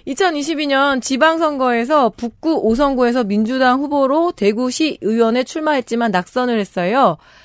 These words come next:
본인을 아파트 관리비 전문가라고 설명을 하고 있네요.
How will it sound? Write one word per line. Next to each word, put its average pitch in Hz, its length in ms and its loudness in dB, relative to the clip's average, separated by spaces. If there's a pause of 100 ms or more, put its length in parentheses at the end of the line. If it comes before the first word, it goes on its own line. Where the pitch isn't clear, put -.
(200)
본인을 294 600 0
아파트 180 520 -2
관리비 302 500 2
전문가라고 247 680 -2
설명을 277 400 -4
하고 233 180 -4
있네요. 196 500 -2